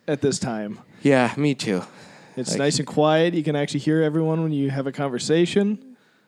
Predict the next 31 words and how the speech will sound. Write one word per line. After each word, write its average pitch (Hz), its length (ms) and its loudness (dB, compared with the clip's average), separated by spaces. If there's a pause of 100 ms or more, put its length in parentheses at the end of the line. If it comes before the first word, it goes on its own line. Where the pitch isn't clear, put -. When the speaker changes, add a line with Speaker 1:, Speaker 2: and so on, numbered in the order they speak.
Speaker 2:
Yeah, 107 280 -2
tonight 120 420 0
I'll 113 100 2
probably 104 380 0
end 98 160 -4
up 92 180 -6
at 98 140 -6
the 95 80 -10
bar 95 380 -4
and 90 100 -8
I'll 87 160 -8
be 90 180 -8
like, 85 480 -10 (880)
"Yeah, 104 600 -4 (140)
I'm 98 180 -10
just - 400 -12 (100)
here 104 360 -6
kinda 104 400 -6
h-, 98 60 -12 (200)
hanging 101 380 -8
out 98 200 -4
with, 101 220 -8
like, 95 220 -10
a - 40 -20
few - 240 -12
people 98 380 -10
I 95 100 -6
know, 98 240 -6
and 98 160 -10
that's 98 260 -10
it." - 300 -12